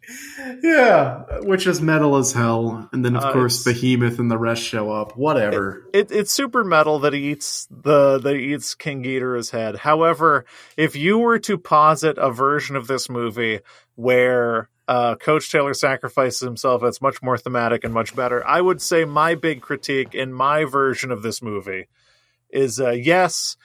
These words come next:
Speaker 2: you can have the payoff of the, like, sheer pulses of energy coming off of Godzilla, like, melting Ghidorah's heads or whatever. And they, like, steps on his chest.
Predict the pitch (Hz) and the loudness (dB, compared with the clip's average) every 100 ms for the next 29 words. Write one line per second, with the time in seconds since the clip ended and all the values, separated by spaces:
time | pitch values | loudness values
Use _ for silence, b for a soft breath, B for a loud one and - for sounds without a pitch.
0 | b 143 143 160 147 165 151 156 151 147 | b -4 -2 -2 2 2 2 0 0 2
1 | 143 139 147 117 147 139 131 - _ 131 | 2 2 0 -2 -4 -4 -4 -10 _ -10
2 | 123 135 - - 185 175 151 - 156 156 | -4 -4 -4 -2 2 2 2 0 0 0
3 | - 165 139 135 131 127 127 131 117 131 | -2 -4 -2 0 0 -2 -4 -4 -2 -2
4 | 131 123 120 120 123 117 120 117 113 113 | -2 0 -2 0 2 2 2 2 2 0
5 | 107 101 113 113 120 120 104 113 104 107 | -2 -4 0 0 0 -4 -2 -2 0 -2
6 | 98 107 101 101 98 98 95 92 87 _ | -2 -2 -2 -4 -4 -2 -4 -4 -8 _
7 | _ b b b b - 139 196 208 185 | _ b b b b -6 -2 0 2 0
8 | - 185 180 160 147 - 147 | 2 0 0 -2 -4 -2 -2